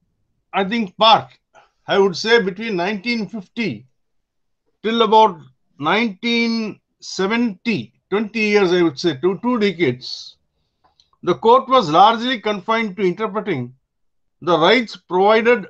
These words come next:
under the Constitution, namely the right of equality, the right to life and personal liberty, religious rights,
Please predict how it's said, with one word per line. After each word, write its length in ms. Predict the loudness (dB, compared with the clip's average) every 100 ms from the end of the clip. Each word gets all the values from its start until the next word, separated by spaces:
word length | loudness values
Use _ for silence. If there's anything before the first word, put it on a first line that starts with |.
| -6
under 240 | -4 -2
the 100 | -4
Constitution, 880 | -2 -2 -2 -10 -6 -6 -4 -8 -10 _ _ _ _ _ _ -8
namely 640 | 0 0 0 0 -2 -6 _ _ _ _ _ _ _ _ -6
the 160 | 0
right 260 | 2 0 0
of 120 | -2
equality, 800 | -2 0 2 2 0 -6 -10 -14 _ _ _ _ _ -10
the 140 | -2
right 320 | 2 2 2 -2
to 80 |
life 380 | 2 4 2 0 _ _ _ _ _ _ _ _ _
and 240 | -6 -6 -4
personal 340 | -4 -2 2
liberty, 680 | 2 2 0 -2 -8 -8 -14 _ _ _ _ _ -8
religious 680 | 0 2 2 2 2 2
rights, 600 | 0 0 0 -4 -20 -20